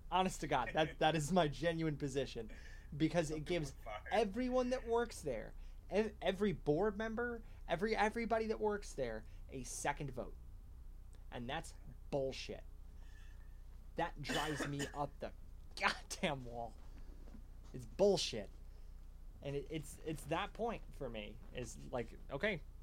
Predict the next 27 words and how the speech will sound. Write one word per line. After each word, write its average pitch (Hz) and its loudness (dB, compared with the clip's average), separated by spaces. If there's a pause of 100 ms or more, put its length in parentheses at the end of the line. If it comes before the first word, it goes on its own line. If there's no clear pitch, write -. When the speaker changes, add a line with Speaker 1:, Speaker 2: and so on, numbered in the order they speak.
(200)
Speaker 1:
cut 151 -2
the - -10
cord. 156 0 (1120)
Break 143 2
Speaker 2:
Yeah. - 0
Speaker 1:
'em 185 0
up 143 0 (320)
and, 123 -2
uh, 127 2 (280)
install 147 0
real 143 0
meaningful 135 -2
competition 131 -4 (420)
so - 0
that 120 0 (500)
the 131 -2
prices 139 -2
normalize, 107 -2 (220)
so - -4
they're 135 -2
not 139 0
artificially 151 2
propped 135 0
up 135 -2 (220)
by 120 -2 (640)
artificial 135 2
scarcity. 165 0